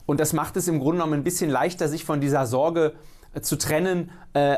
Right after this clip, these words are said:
habe ich jetzt den richtigen Zeitpunkt erreicht oder soll ich noch bis morgen oder bis nächste Woche warten, weil ich eben dann zum Beispiel, S A P ist ein sehr gutes Beispiel, war letztes Jahr sehr, sehr beliebt, auch bei uns in den Umsätzen,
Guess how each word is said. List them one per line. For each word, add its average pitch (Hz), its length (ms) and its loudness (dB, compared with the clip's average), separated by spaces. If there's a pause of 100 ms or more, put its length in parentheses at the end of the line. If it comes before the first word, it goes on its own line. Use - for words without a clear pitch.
habe 160 280 -4
ich - 80 -4
jetzt 175 220 -2
den 156 100 0
richtigen 160 420 0
Zeitpunkt 175 420 -2
erreicht 139 420 0
oder 151 140 0
soll 147 180 2
ich 165 120 0
noch 151 140 -2
bis 139 180 -4
morgen 160 320 2
oder 151 100 0
bis 131 220 -6
nächste 156 320 -2
Woche 151 260 -2
warten, 147 400 -2 (300)
weil 143 180 2
ich 160 140 -2
eben 156 240 2
dann 156 260 0 (220)
zum 151 160 -4
Beispiel, 151 440 0 (420)
S 156 120 0
A 147 40 -2
P 170 200 2
ist 175 180 0
ein 151 60 0
sehr 156 120 2
gutes 160 240 -6
Beispiel, 143 380 -2
war 135 140 2
letztes 151 300 -2
Jahr 143 120 2
sehr, 147 160 2
sehr 151 140 2
beliebt, 143 300 -2
auch 147 100 -2
bei 147 100 -2
uns 156 240 -2
in 147 60 -2
den 139 100 -2
Umsätzen, 156 480 -2